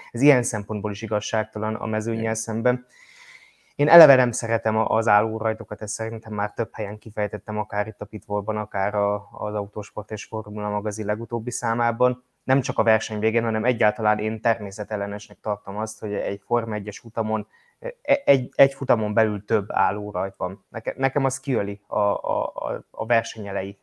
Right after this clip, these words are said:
Speaker 1: rajtnak az izgalmait. Értem, hogy az a cél, hogy pont, hogy többször átéljük ezt az izgalmat, de, de pont azért nincs meg az az exkluzív érzés benne, hogy na most, most jön a rajt. Hogy tényleg, ha én emlékszem rá, még most is azért így vagyok nagyjából, de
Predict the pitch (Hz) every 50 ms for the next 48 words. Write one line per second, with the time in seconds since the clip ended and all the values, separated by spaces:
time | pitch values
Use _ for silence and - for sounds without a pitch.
0 | _ - - 107 101 101 - 107 104 - 101 104 101 98 104 - 98 98 98 95
1 | 101 104 - - 151 170 - - 131 123 123 - 127 120 117 104 - - 113 110
2 | 113 113 107 107 - _ - _ _ _ - 131 113 120 110 - _ 151 147 151
3 | - - - 107 101 - - - - 107 107 - - 101 101 104 - 104 - -
4 | - 107 101 104 107 113 120 131 131 139 143 139 127 143 139 - - - - _
5 | _ 143 143 - _ 226 214 156 131 127 127 131 131 135 135 131 - 123 120 123
6 | 120 120 120 123 123 - - - 117 113 101 107 101 110 110 113 - 113 110 107
7 | - 117 113 113 107 113 123 139 143 127 113 117 110 - - - - _ _ _
8 | 143 143 160 160 151 - - 120 107 98 101 - 95 95 87 90 - _ _ _
9 | _ _ - 117 - 165 147 135 127 - 131 127 127 - - 87 92 - - -
10 | - 123 143 147 139 143 - - 110 139 131 113 110 110 - - - 117 120 117
11 | 110 113 123 131 120 117 110 131 135 127 - - - 113 104 110 110 - 117 107
12 | 107 110 107 107 101 113 107 107 104 117 113 110 110 113 110 107 110 110